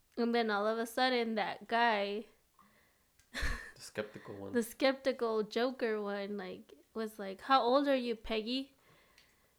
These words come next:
Speaker 1: And then, like, she said, "Twelve."
Speaker 2: But it was very faint. It was like, "Ralph."
Speaker 1: Yeah, like,
Speaker 2: We were like, "Twelve? What?"
Speaker 1: "Twelve?" She said, "Twelve." Like, you
Speaker 2: And
Speaker 1: guys
Speaker 2: then
Speaker 1: were
Speaker 2: we
Speaker 1: like,
Speaker 2: stayed quiet, just looking
Speaker 1: Uh-huh.
Speaker 2: around, and we clearly hear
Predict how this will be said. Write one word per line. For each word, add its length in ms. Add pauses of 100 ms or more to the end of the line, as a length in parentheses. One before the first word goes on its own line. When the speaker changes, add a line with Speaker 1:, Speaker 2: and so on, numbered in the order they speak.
(480)
Speaker 1:
And 160
then, 200
like, 220
she 140
said, 340
"Twelve." 520 (420)
Speaker 2:
But 100
it 40
was 120
very 200
faint. 240
It 40
was 120
like, 200
"Ralph." 300 (280)
Speaker 1:
Yeah, 360
like, 460 (360)
Speaker 2:
We 60
were 80
like, 220
"Twelve? 300
What?" 200 (400)
Speaker 1:
"Twelve?" 420
She 140
said, 240
"Twelve." 400
Like, 160
you 60
Speaker 2:
And 80
Speaker 1:
guys 100
Speaker 2:
then 120
Speaker 1:
were 20
Speaker 2:
we 60
Speaker 1:
like, 80
Speaker 2:
stayed 180
quiet, 440 (560)
just 160
looking 220
Speaker 1:
Uh-huh. 100
Speaker 2:
around, 220
and 340 (140)
we 340
clearly 440
hear 480